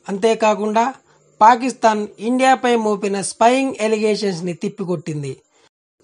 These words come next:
రవీందర్ను సాయిల్ కోర్ట్ ఇంటరాగేషన్ సెంటర్లో అత్యంత క్రూరంగా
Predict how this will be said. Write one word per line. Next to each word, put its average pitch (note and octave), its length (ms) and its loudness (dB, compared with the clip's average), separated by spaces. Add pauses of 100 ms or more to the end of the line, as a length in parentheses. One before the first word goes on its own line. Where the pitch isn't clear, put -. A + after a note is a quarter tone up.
(540)
రవీందర్ను G#3+ 880 0
సాయిల్ A#3+ 380 0
కోర్ట్ A#3 340 2
ఇంటరాగేషన్ G#3 680 -2
సెంటర్లో F3+ 640 -4 (160)
అత్యంత A#3 520 -2
క్రూరంగా G#3 680 -2